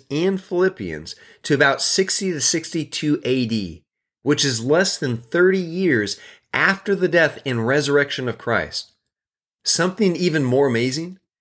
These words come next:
is that verses five through eleven of Philippians chapter two, which I just read,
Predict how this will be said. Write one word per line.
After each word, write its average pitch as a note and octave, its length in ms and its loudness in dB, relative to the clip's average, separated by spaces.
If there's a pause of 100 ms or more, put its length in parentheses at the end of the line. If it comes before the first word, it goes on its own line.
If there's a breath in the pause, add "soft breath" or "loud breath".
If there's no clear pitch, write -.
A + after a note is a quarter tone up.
(120)
is C#3 140 2
that B2 140 4
verses D3+ 420 2
five F3 460 -2
through E3+ 220 2
eleven C#3 360 2
of A#2 100 -6
Philippians D3 560 -2
chapter C3+ 400 -2
two, C3+ 380 -4 (180 loud breath)
which C3 220 2
I A#2 80 4
just A2+ 420 0
read, B2+ 320 0